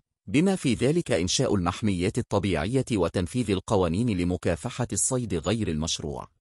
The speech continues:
الفيل يعتبر رمزًا للحكمة والقوة في العديد من الثقافات، ويحظى بالاحترام والتقدير من قبل الناس.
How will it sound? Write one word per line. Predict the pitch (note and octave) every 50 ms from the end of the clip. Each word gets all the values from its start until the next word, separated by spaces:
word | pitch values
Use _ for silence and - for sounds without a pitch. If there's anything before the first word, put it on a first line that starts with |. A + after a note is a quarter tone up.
| _ _ _ _ _ _ _ _ _ _ _ _ _ _ _ _ _ -
الفيل | C3 C3+ B2+ - F3+ A3 A3 F#3+ E3
يعتبر | A#2+ G#2 F2+ F2 - D3+ C#3 B2+ B2+ A#2+ G#2 F2 F2+
رمزًا | B2+ C#3+ B2+ - A#2+
للحكمة | G#2 D#2+ D#2+ D#2+ - - D3 - - B2+ A2 G#2+ -
والقوة | A#2 F2+ D#2 D#2+ E2 - C#3 C#3+ C#3 C3+ - - A#2
في | G#2 -
العديد | F#2+ E2 D2+ D#2 D#2+ E2+ A2 A#2+ A#2
من | G#2 F2+ D#2+ D2+
الثقافات، | D#2 - - - F#2 - - E2+ - - A#2+ C3 D3+ D3+ - _ _ - _ _ _ _ _
ويحظى | - G2+ A2 B2 E3+ F#3 - E3+ - D#3 C#3+
بالاحترام | A#2+ G#2 F#2 G2+ - - - A#2 G2+ G#2+ C#3+ F3 F3 D3+ G#2
والتقدير | E2+ F#2+ - - - - - - A#2+ C#3 C3 A2+ F2
من | D#2 D2+ D#2
قبل | - B2+ A#2 G#2+ F#2 E2+
الناس. | D#2 D#2+ D#2+ D#2 D2+ D2 D2+ - - - - - -